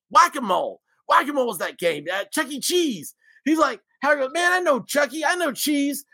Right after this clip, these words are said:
Watch this. I'm gonna whack-a-mole this guy." He goes down. Here we go. Here we go. Pops up. Surprise! Look at me. Here I am.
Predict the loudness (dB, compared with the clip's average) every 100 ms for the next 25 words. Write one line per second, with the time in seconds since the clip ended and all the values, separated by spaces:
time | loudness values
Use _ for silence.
0 | _ _ 2 4 0 -2 -2 0 0 0
1 | 4 4 4 2 2 2 -2 -4 -2 -2
2 | -6 _ _ _ -16 -6 -4 -2 0 0
3 | 0 -4 -8 -16 _ _ _ _ _ _
4 | _ _ _ _ _ _ -4 -4 -2 0
5 | -2 -4 -6 -4 0 0 0 -6 _ _
6 | 4 4 2 2 2 0 _ _ -12 0
7 | 2 2 -2 2 6 8 8 6 4 4
8 | 2 0 0 -4 -6 -16 _ _ _ _
9 | _ _ _ _ _ _ _ _ _ _
10 | _ _ _ _ _ _ _ _ _ -6
11 | -6 -4 -2 0 0 -2 -8 _ _ _
12 | _ -4 -2 0 0 -2 -2 -2 -6